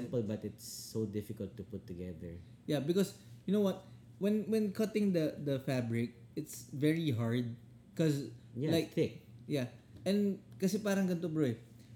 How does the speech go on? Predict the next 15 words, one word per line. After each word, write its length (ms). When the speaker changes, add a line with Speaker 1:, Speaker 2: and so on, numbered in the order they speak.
Speaker 2:
Yung 240
master 320
cutter, 560
Speaker 1:
Oo. 160
Speaker 2:
the 80
one 160
who 160
cuts, 400
syempre, 400
um, 480
it 240
will 160
base 480
dun 240
sa 480